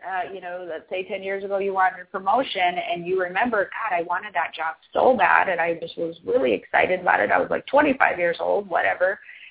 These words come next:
And you remember the thought process that led up to you getting that promotion. And I want you to realize that's really powerful because that was part of your, that was powerfully manifested. And then try to remember how you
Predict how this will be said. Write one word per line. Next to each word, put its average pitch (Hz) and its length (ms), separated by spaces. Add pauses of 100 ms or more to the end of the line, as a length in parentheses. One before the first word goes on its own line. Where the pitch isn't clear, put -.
(100)
And 196 680
you 190 420
remember 190 600
the 170 140
thought 240 340
process 180 340
that - 140
led 190 180
up 185 300
to 196 60
you 170 120
getting 165 280
that - 180
promotion. 202 600 (320)
And - 80
I 202 120
want 254 180
you 214 80
to 185 60
realize 202 560 (340)
that's 220 320
really 180 360
powerful 247 600
because 175 360 (160)
that - 200
was 226 240
part 180 260
of 196 60
your, 185 160
that 180 160
was 220 120 (600)
powerfully 175 480
manifested. - 840 (300)
And 202 200
then 220 220
try 226 160
to 269 60
remember 240 420
how 208 80
you 185 160